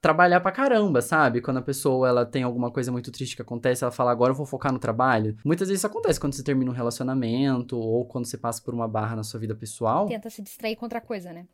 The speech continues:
Speaker 1: Tenta se distrair com outra coisa. E foi o que a Fury fez. Foi pra Pangera. Nossa, foi o pior <laughs> lugar possível que ela podia ir, né?
Speaker 2: "Ah, eu vou pra guerra. Vou matar gente,
Speaker 1: Vou
Speaker 2: vou
Speaker 1: pra guerra.
Speaker 2: caçar, é."
Speaker 1: Fazer o que ela sabe fazer de
Speaker 2: É,
Speaker 1: melhor, né?
Speaker 2: é sobre isso.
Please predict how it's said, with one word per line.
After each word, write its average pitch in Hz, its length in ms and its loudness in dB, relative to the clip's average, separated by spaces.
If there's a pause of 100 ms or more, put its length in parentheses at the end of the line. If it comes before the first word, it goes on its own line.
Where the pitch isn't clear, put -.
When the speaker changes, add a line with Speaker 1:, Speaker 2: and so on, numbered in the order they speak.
Speaker 1:
Tenta 156 220 0
se - 60 -8
distrair 160 260 0
com 165 80 -6
outra 190 120 -8
coisa. 190 240 0
E 139 40 -8
foi 131 160 2
o - 40 2
que 156 80 -6
a - 20 -6
Fury 151 240 -4
fez. 170 540 -6 (180)
Foi 120 120 -6
pra 127 100 -2
Pangera. 139 560 0
Nossa, 123 240 -2
foi 120 140 -10
o - 20 -10
pior 139 220 8
<laughs> - 20 -4
lugar 190 300 10
possível 143 400 8
que 123 60 8
ela 143 120 10
podia 127 320 6
ir, 135 160 6
né? 131 300 2 (340)
Speaker 2:
"Ah, 440 120 6
eu 440 60 8
vou 480 100 6
pra 494 140 6
guerra. 220 300 4
Vou 339 280 2
matar 339 260 2
gente, 240 560 0
Speaker 1:
Vou 190 100 10
Speaker 2:
vou 262 120 -2
Speaker 1:
pra 330 280 2
guerra. 113 280 4
Speaker 2:
caçar, 269 840 0 (340)
é." 190 360 -4
Speaker 1:
Fazer 175 200 8
o 190 60 2
que 202 80 4
ela 190 100 6
sabe 185 240 2
fazer 180 200 2
de 175 80 0
Speaker 2:
É, - 20 0
Speaker 1:
melhor, 123 400 0
né? 113 180 -2 (140)
Speaker 2:
é - 100 -12
sobre 190 460 -12
isso. - 200 -20